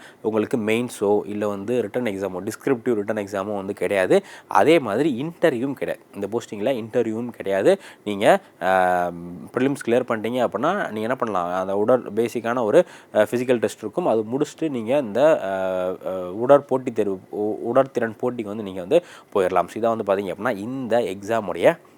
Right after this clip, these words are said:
அ, பேட்டர்ன். So, இந்த எக்ஸாம்ல கொஸ்டின் பேட்டர்ன் எப்படி இருக்கும் அப்படின்னு பார்த்தீங்கன்னா, இதுல ஃபஸ்ட்டு எழுத்துத் தேர்வு இருக்கு இல்லையா? எழுத்துத் தேர்வுல ஃபஸ்ட்டு தமிழ் மொழி தகுதி தேர்வு இருக்கும். இதுல பேசிக்கா நம்ம ஆறாவதுலேருந்து பத்தாம் வகுப்பு வரை படிச்ச பேசிக்கான தமிழ் இருக்கு இல்லையா?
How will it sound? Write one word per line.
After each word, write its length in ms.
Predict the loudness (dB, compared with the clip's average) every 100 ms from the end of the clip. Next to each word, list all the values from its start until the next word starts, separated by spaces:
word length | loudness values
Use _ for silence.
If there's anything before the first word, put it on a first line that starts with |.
| -10
அ, 80 | -8 2
பேட்டர்ன். 340 | 4 2 -6 -12 _ _
So, 140 | 0
இந்த 180 | 4 6
எக்ஸாம்ல 640 | 6 8 6 8 6 6 4 2
கொஸ்டின் 380 | 2 4 -2 0 8
பேட்டர்ன் 300 | 8 8 2
எப்படி 300 | 0 2 0
இருக்கும் 420 | 0 0 -2 -2
அப்படின்னு 140 | -4 -4
பார்த்தீங்கன்னா, 500 | -4 -4 0 2 0 -4 -2
இதுல 420 | 2 6 8 8
ஃபஸ்ட்டு 500 | 6 2 4 6 6 6 -4
எழுத்துத் 340 | 4 6 4
தேர்வு 160 | 4 4
இருக்கு 180 | 4 6
இல்லையா? 180 | 6 8
எழுத்துத் 220 | 4 2
தேர்வுல 280 | 4 4 2 -8 -2 2
ஃபஸ்ட்டு 320 | 2 2 4
தமிழ் 260 | 4 4
மொழி 240 | 4 4 4
தகுதி 320 | 4 4 2
தேர்வு 220 | 2 2
இருக்கும். 340 | 2 -2 0 0
இதுல 580 | 2 6 6 6 2 0
பேசிக்கா 240 | 0 0
நம்ம 260 | 0 2 0 0 -12 8
ஆறாவதுலேருந்து 540 | 10 12 12 10 4
பத்தாம் 400 | 4 4 8 8
வகுப்பு 280 | 10 6 4
வரை 80 | 2
படிச்ச 220 | 2 4 4 4
பேசிக்கான 460 | 4 0 0 -4 0
தமிழ் 260 | 0 0 -2
இருக்கு 240 | -2 -2
இல்லையா? 240 | 4 4